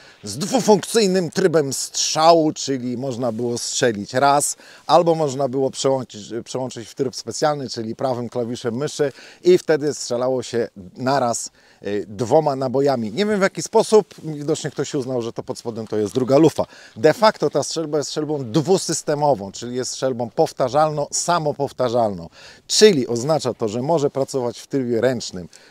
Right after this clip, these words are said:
przez pompowanie czułenka, albo można ją przestawić i będzie strzelać jak każda strzelba samopowtarzalna. I teraz, co mamy w tej strzelbie?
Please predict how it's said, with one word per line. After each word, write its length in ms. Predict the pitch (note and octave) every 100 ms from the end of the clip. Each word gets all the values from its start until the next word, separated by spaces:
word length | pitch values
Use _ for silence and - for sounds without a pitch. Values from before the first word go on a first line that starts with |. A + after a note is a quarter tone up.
| _
przez 220 | - C3+
pompowanie 640 | - D3+ C#3 C3+ C3 B2
czułenka, 640 | A2 B2+ C3+ C#3+ - F#3 G3 - _ -
albo 260 | C3+ C#3
można 260 | D#3 C3+ D3
ją 120 | D3
przestawić 560 | B2+ C3 - E3 D3 -
i 80 | A#2
będzie 280 | C#3 C#3
strzelać 560 | B2 - C3+ C3+ B2 -
jak 140 | G3+ G3 -
każda 320 | F3 C#3 D3+
strzelba 500 | - C3+ B2 A2+ A2
samopowtarzalna. 1000 | - C#3 B2 A2 G#2 - G2+ G#2 F2 D2+ - _ _ _ _ _ _ -
I 100 | F3
teraz, 300 | F#3+ A#2 -
co 140 | - E3+
mamy 260 | F#3+ E3+
w 20 | C#3
tej 140 | C3+
strzelbie? 440 | - - G#2 D#2